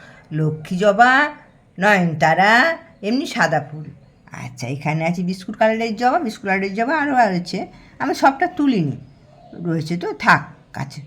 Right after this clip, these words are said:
দু একটা করে রাখতে হয় তো বাগানে। আর এখানে আছে পঞ্চমুখী জবা, আর স্থলপদ্মর সঙ্গে আছে আবার গোলাপ, স্থলপদ্মর সঙ্গে আছে আবার গোলাপ ফুল।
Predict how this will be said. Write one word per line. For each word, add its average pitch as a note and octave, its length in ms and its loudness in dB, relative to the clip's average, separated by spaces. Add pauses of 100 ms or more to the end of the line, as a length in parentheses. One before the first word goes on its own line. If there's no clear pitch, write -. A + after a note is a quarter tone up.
(160)
দু D#3+ 60 -6
একটা D3+ 220 -4
করে F#3 180 -6
রাখতে E3 300 -2
হয় G#3 140 -2
তো G#3+ 120 -6
বাগানে। C#4+ 320 -4 (540)
আর D3 400 2 (300)
এখানে E3+ 280 -2
আছে F3 220 -4
পঞ্চমুখী D3+ 500 -4
জবা, C3 280 -6 (240)
আর - 120 2
স্থলপদ্মর A#3 600 4
সঙ্গে G#3+ 340 0
আছে G3+ 300 4
আবার G3 300 4
গোলাপ, F#3+ 340 2 (260)
স্থলপদ্মর F3 480 2
সঙ্গে F#3 240 -2
আছে F#3 260 2
আবার G3 180 2
গোলাপ E3 360 2 (140)
ফুল। F#4+ 280 4